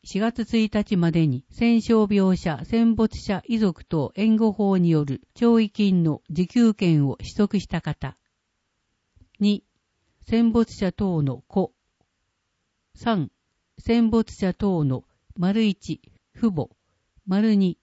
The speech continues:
孫、丸三、祖父母、丸四、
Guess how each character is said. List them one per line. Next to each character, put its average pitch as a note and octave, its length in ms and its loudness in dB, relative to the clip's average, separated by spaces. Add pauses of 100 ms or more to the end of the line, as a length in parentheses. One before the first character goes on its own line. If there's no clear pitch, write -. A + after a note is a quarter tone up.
(200)
孫、 F3+ 420 -2 (640)
丸 G#3+ 260 0
三、 D#3 300 -4 (260)
祖 F#3 220 -4
父 A3 160 0
母、 C#3 240 -8 (500)
丸 G#3 260 0
四、 F3 220 2